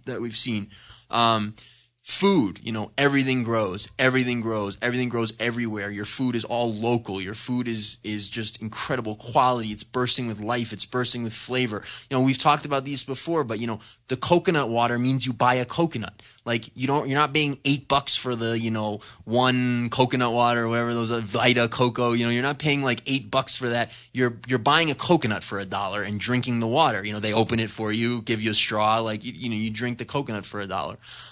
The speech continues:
Um, you know, juice, same thing. Um, so, uh, you know, all that stuff for me is, is really cool. And maybe, you know,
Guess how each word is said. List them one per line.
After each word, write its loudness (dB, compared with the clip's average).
Um, 2
you 0
know, 0
juice, 6
same 2
thing. 0
Um, -4
so, 2
uh, -2
you -6
know, -2
all 6
that 2
stuff 2
for -6
me 4
is, -4
is -6
really 0
cool. -2
And -2
maybe, 2
you -2
know, 0